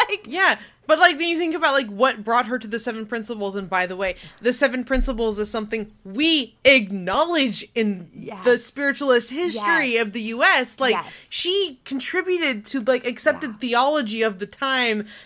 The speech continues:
Speaker 2: And we talk about her in passing. Like, I know, I know, I know the answer to this, but, like, how misogynistic can history be?
Speaker 1: <laughs>
Speaker 2: Like, come on.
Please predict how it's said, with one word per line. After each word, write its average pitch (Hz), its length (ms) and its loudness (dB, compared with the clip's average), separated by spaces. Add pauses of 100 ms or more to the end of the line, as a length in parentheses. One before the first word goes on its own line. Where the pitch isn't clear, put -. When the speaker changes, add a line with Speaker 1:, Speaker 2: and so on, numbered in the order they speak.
(180)
Speaker 2:
And 247 360 4
we 226 100 -8
talk 254 260 -8
about 254 180 0
her 233 120 -6
in 208 140 -4
passing. 220 640 -4
Like, 208 240 -6 (1300)
I 285 120 6
know, 302 440 6
I 247 80 0
know, 233 320 0
I 233 100 2
know 220 160 -2
the 190 160 -4
answer 185 260 -8
to - 120 -10
this, 220 340 -8
but, 220 180 -8
like, 208 160 -2
how 285 200 -2 (120)
misogynistic 226 680 2
can 214 100 -6
history 196 360 -6
be? 202 300 -6
Speaker 1:
<laughs> - 60 -20 (800)
Speaker 2:
Like, 226 260 -6
come 605 220 4 (100)
on. 190 240 4